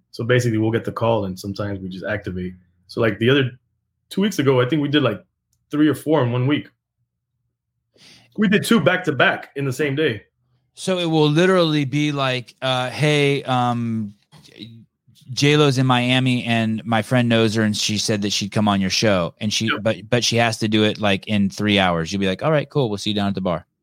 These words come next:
Speaker 1: If it's J-Lo, that's gonna happen. It just depends on the, on who it is.
Speaker 2: Right.
Speaker 1: That we know is gonna be, you know, how hard it is, how difficult it is to, to, to book that person.
Speaker 2: How about
Speaker 1: But
Speaker 2: the
Speaker 1: if it
Speaker 2: Island Boys? Would you, would you, would you fucking get your shit together for three hours for them?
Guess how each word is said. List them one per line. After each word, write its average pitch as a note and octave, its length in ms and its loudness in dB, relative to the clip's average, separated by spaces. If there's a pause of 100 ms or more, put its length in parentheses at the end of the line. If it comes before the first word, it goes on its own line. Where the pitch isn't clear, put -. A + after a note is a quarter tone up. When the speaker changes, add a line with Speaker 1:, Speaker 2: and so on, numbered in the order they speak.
(100)
Speaker 1:
If - 100 -2
it's F#3 120 2
J-Lo, D3 420 2
that's B2 180 0
gonna G#2+ 200 -4
happen. G2+ 300 -10
It B2+ 40 -6
just D#3+ 180 2
depends D3+ 380 2
on C3 120 2
the, A#2 80 -2 (180)
on A#2 160 -4
who C3+ 200 2
it B2 80 2
is. D#3+ 360 2 (220)
Speaker 2:
Right. G#2 280 -2
Speaker 1:
That - 400 -14
we C3 40 -4
know C3+ 240 4
is A#2+ 80 0
gonna B2 160 2
be, A2+ 280 -4
you A2+ 200 -8
know, A2+ 120 -2
how B2+ 200 0
hard B2+ 280 2
it B2 100 0
is, A#2+ 220 0
how A#2 120 -2
difficult A#2+ 380 -4
it - 40 0
is A#2+ 100 -4
to, G2 140 -10
to, - 240 -18 (140)
to F#2 180 -16 (140)
book B2+ 160 -2
that D3 200 0
person. F3 440 -4 (200)
Speaker 2:
How D3+ 100 2
about E3+ 160 4
Speaker 1:
But - 20 0
Speaker 2:
the E3 60 4
Speaker 1:
if D#3+ 60 2
it E3 40 2
Speaker 2:
Island C#3 340 4
Boys? F#2+ 320 2
Would G2+ 140 -4
you, A2 140 -4
would A2 140 -4
you, A2 180 -2
would G#2 140 -8
you A2 100 -4
fucking A2 260 -2
get A2+ 60 -2
your G#2 100 -4
shit G#2+ 200 -6
together G#2+ 280 -6
for G#2 100 -12
three G#2+ 220 -4
hours G#2 260 -2
for G#2 120 -6
them? A2 240 -4